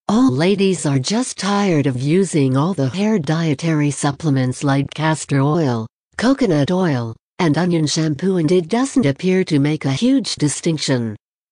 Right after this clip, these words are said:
By no means compromise along with your perfect hair if you have a terrific alternative of permanent hair extension for your aspect.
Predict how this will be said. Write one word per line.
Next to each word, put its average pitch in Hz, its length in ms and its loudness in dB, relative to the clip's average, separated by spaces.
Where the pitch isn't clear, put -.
By 160 180 2
no 160 260 2
means 135 400 0
compromise 165 800 0
along 160 380 0
with 165 180 0
your 170 140 0
perfect 208 500 -2
hair 151 500 0
if 185 200 0
you 202 100 2
have 156 240 0
a 147 60 0
terrific 165 580 -2
alternative 139 800 0
of 143 160 -2
permanent 180 540 0
hair 170 220 -2
extension 156 680 -2
for 151 200 -2
your 147 140 0
aspect. 160 720 -2